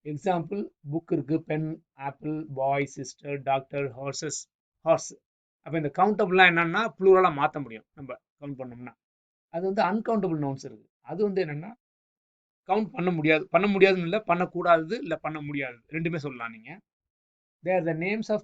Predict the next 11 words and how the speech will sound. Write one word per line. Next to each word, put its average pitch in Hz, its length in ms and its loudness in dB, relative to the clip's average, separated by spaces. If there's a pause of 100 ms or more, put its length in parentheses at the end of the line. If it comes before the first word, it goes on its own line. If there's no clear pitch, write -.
things 180 180 -6
which 160 240 -6 (100)
we 147 180 -8 (100)
cannot 196 320 0 (120)
count. 139 320 -6 (680)
சரிங்களா? 143 380 -8 (360)
எக்ஸாம்பிள், 185 560 0
மணி, 165 600 -4 (220)
மில்க், 180 300 -8 (140)
ஆயில், 151 420 -6 (160)
சுகர், 156 300 -12